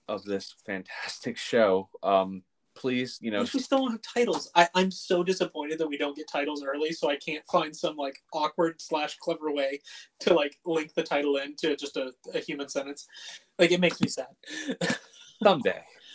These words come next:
Speaker 2: Let's,
Speaker 1: I,
Speaker 2: let's go. <laughs>
Speaker 1: I think this week, if had we known that it was One Way Out, we would have known what the story was gonna be about. So
Speaker 2: Yeah.
Speaker 1: I
Speaker 2: Yeah,
Speaker 1: mean,
Speaker 2: no, I, I mean, it, it makes sense why they're not really doing that, but I don't know. It, it's a small,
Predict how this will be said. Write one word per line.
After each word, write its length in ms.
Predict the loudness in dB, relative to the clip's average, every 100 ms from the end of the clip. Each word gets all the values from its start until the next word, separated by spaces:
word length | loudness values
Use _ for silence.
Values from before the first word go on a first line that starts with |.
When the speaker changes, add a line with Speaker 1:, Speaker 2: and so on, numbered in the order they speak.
| -4 6
Speaker 2:
Let's, 260 | 6 6 -10 _ 8
Speaker 1:
I, 60 |
Speaker 2:
let's 180 | 8 8
go. 140 | 2 -2 _
<laughs> 440 | -14 -6 -6 -6 -2
Speaker 1:
I 180 | 0 0
think 300 | -4 -12 -10 -8
this 260 | -8 -4
week, 180 | -2 -2
if 120 | -2
had 300 | -2 -2 -2
we 140 | -4 -6
known 360 | -6 -4 -6 -12 -4
that 160 | 0 0
it 80 |
was 160 | -2 -2
One 200 | -2 0
Way 180 | 2 4
Out, 260 | 4 4
we 100 | 0
would 140 | 0 0
have 120 | -2
known 440 | -6 -6 -6 -10 -12 _
what 160 | -2 -2
the 80 |
story 320 | -6 0 0 0
was 160 | -6
gonna 180 | -8 -8
be 140 | -6
about. 440 | 0 4 4 4 0
So 440 | -4 2 4 4 4
Speaker 2:
Yeah. 140 | 2 -2 _ -16 -16 _ 6
Speaker 1:
I 60 |
Speaker 2:
Yeah, 80 | 6
Speaker 1:
mean, 80 | 6
Speaker 2:
no, 100 | 2
I, 120 | -2 0
I 60 | 2
mean, 120 | 2
it, 100 | 0 -2 0
it 100 | 0
makes 200 | 0 -2
sense 200 | -6 -2
why 140 | -2
they're 140 | -2 -2
not 240 | -4 -6 -6
really 280 | -2 -2
doing 260 | -2 -4 -4
that, 200 | -6 -6
but 160 | -6 -8 _ _ _ _ _ _ _
I 100 | -4
don't 120 | -4 -6
know. 200 | -4 -2
It, 100 | 2
it's 180 | 0 0
a 40 |
small, 480 | -6 -2 0 0